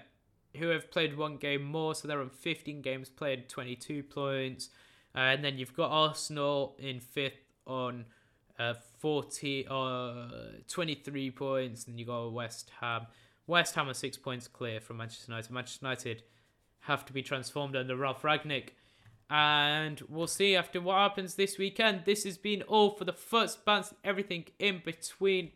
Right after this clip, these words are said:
podcast. Oh, we haven't done the winners and losers. Okay, uh, winners and losers of match day thirteen. I would say my big winners will have to be Liverpool with their four nil dominant result, and actually Leicester with their four two.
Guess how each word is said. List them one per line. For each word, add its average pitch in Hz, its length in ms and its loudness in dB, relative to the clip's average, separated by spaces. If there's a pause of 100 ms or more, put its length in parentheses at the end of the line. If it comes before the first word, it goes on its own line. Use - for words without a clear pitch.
podcast. 220 240 2
Oh, 403 420 8
we 262 80 4
haven't 254 240 4
done 226 160 0
the 226 80 -2
winners 220 300 0
and 196 120 2
losers. 190 520 0 (400)
Okay, 190 400 6
uh, 175 200 6
winners 240 300 6
and 226 140 4
losers 208 340 2
of 196 300 2
match 180 400 0
day 180 200 4
thirteen. 190 920 4 (340)
I 175 160 6
would 180 220 4
say 185 320 6
my 170 160 4
big 175 400 2
winners 165 360 0
will 160 220 -2
have 165 180 -6
to - 80 -20
be 156 120 0
Liverpool 151 320 -4
with 147 140 -2
their 135 100 0
four 151 440 -4
nil 143 320 -4 (200)
dominant 139 580 -4
result, 151 320 -4
and 180 100 4
actually 156 300 0
Leicester 143 300 -2
with 135 100 -8
their 135 80 -2
four 151 300 -8
two. 147 320 -4